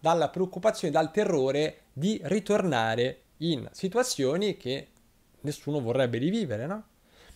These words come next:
E c'erano tutti gli elementi affinché questo potesse verificarsi. Perdi un allenatore titolato come Sarri,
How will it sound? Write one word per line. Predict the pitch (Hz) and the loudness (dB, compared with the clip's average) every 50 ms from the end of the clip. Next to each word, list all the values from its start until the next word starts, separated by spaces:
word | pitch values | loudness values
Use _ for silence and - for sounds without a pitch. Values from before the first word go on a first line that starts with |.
| _ _ _ _ _ - | _ _ _ _ _ 2
E | - 262 262 - | 4 4 6 4
c'erano | - - 247 247 233 202 175 160 | 4 6 6 8 8 6 4 2
tutti | 165 254 254 226 190 | 0 -2 -2 0 2
gli | 170 175 | 4 6
elementi | 175 175 180 180 190 214 240 277 285 269 269 - 285 240 | 6 6 6 4 4 4 4 4 2 2 4 4 6 8
affinché | 160 135 - - 151 143 143 - 147 139 | 8 6 6 0 -4 -4 -2 -2 -4 -2
questo | - 175 202 240 262 254 - - - 269 262 262 254 254 - - - - _ _ | 2 4 4 4 4 2 -2 -2 0 4 4 4 2 0 -4 -20 -20 -20 _ _
potesse | - - 247 254 - 240 247 240 - - 277 247 | 2 2 2 4 6 4 4 4 4 4 4 4
verificarsi. | 262 262 262 - - 247 - 277 269 247 151 - - - - - - _ - - - - | 4 4 2 2 2 6 8 8 8 8 6 4 -2 -10 -14 -14 -16 _ -20 -20 -4 4
Perdi | - 185 202 202 185 190 | 8 8 8 8 6 4
un | 190 | 2
allenatore | 185 180 185 185 180 185 202 208 196 | 4 4 6 4 6 6 6 4 4
titolato | 180 180 170 185 175 180 190 202 202 196 180 180 | 2 2 0 2 6 8 8 8 8 8 6 4
come | 170 180 185 180 | 2 2 0 0
Sarri, | - - 196 185 156 123 117 - - - | 2 4 6 6 6 6 4 0 -8 -16